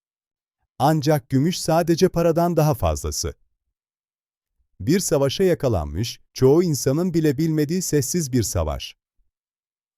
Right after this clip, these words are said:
Bir tarafta finansal mühendisler var, istikrardan, öngörülebilir aralıklardan,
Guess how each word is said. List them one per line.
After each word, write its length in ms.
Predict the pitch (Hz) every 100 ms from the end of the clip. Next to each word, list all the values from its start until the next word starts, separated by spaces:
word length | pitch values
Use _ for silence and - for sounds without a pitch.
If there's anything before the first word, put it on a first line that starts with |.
| _ _ _ _ _
Bir 200 | 98 123
tarafta 480 | - 131 120 - 139
finansal 600 | - 110 107 101 170 196
mühendisler 640 | 151 123 113 104 - 107
var, 320 | 87 67 101 _ -
istikrardan, 840 | 101 - 98 - 73 69 80 123 -
öngörülebilir 720 | 107 127 123 120 127 113 160
aralıklardan, 840 | 170 135 110 - 80 62 73 110